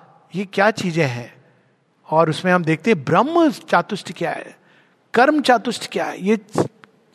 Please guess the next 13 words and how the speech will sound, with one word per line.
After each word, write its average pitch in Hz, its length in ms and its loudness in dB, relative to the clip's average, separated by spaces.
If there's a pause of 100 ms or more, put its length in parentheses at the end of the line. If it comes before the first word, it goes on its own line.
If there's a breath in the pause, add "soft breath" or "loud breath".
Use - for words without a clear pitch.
(340)
कर्म 269 280 2
की 311 160 2
परफेक्शन 269 600 0
क्या 226 200 2
है? 135 220 -6 (360 loud breath)
कर्म 262 200 2
की 302 120 2
परफेक्शन 254 580 2 (140)
एक 285 460 0
एक 262 320 2
गति 180 400 2
के 311 160 2
अंदर 220 440 2